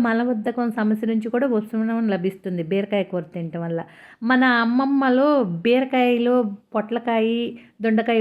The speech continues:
వండేటప్పుడు ముక్కలు కట్ చేసి గట్టిగా పిండుతారు కదా ఉప్పేసి, అప్పుడు నురుగల్లే వస్తుంది, తొందరగా ఉడుకుతుంది.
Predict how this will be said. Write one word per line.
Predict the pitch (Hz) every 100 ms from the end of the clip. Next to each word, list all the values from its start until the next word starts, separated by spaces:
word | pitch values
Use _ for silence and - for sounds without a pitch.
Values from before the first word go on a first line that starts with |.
| 214
వండేటప్పుడు | 202 220 220 208 208 208
ముక్కలు | 214 226 220
కట్ | 202 175
చేసి | 202 208 254 185
గట్టిగా | 208 214 220 220 220
పిండుతారు | 254 262 226 180 160 156
కదా | 160 156 _ _ _ 226
ఉప్పేసి, | 214 - 196 180 160 156 - _ 233
అప్పుడు | 226 240 240
నురుగల్లే | 269 269 269 254 233 175
వస్తుంది, | 175 185 180 185 254
తొందరగా | 262 262 262 269 277 220
ఉడుకుతుంది. | 180 170 - 165